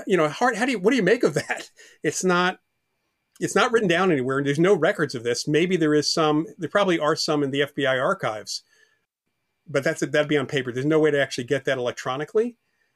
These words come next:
And the, the historian didn't know about that. Some of the locals didn't know about that. So what do you make of that? That's a, an odd verification that we have to kind of put in as part of the evidence.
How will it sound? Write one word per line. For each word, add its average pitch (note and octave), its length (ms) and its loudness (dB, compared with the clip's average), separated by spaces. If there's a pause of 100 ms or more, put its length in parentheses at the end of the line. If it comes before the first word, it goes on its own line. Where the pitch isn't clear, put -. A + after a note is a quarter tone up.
(320)
And C#3+ 180 2
the, C3 220 -4
the D3 140 -2
historian E3+ 500 2
didn't E3+ 220 2
know F3 140 2
about F3 260 0
that. G3+ 300 -2 (300)
Some D3+ 220 0
of C#3 80 4
the C3 60 -2
locals F3 460 2
didn't F3+ 200 2
know F3 160 2
about E3+ 300 0
that. F3+ 260 -4
So E3+ 440 0
what E3+ 180 -2
do G3+ 80 0
you F#3+ 40 2
make A#3 200 2
of C3+ 80 -4
that? G#2 240 -10 (680)
That's D#3 220 0
a, D#3 440 0 (120)
an C#3+ 160 -6
odd E3 340 0
verification E3 1000 -2 (960)
that C#3+ 440 0 (380)
we C#3+ 120 -2
have D3 220 0
to D3+ 60 -8
kind - 180 0
of - 100 -8
put D#3+ 180 2
in D#3+ 220 2
as C#3 160 -4
part C#3 200 0
of D3+ 60 -4
the E3+ 100 0
evidence. - 500 -6